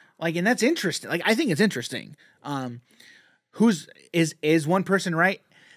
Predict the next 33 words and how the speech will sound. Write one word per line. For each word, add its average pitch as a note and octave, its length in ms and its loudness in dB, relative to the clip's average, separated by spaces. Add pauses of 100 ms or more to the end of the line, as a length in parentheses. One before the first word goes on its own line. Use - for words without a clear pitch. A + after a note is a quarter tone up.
There's A#3+ 180 -2
never D#4+ 300 2
one D3 260 -2
person D3 380 -6
right C3 180 -4
in B2 160 -6 (100)
any E3+ 300 2
of B2+ 160 0
these B2+ 480 -2
conversations A#2 600 -10
or G#2+ 60 -16
topics, - 520 -14
right? A#2 180 -8
It's C#3+ 160 -10
just F3 200 -4 (240)
how G3+ 340 2
you're F3 280 4
approaching F#3+ 600 -2 (320)
the D3 140 0
situation E3 680 0 (220)
and D3+ 100 -4
then D#3 120 2
how E3+ 340 2
you're D3+ 380 2
figuring D3+ 580 -2
it A#2+ 140 -4
out C3 320 -2 (240)
and D3+ 120 2
arriving C3+ 680 -2
at C3 240 -8
your B2+ 240 -2
play A2 340 -12
line, D2+ 400 -16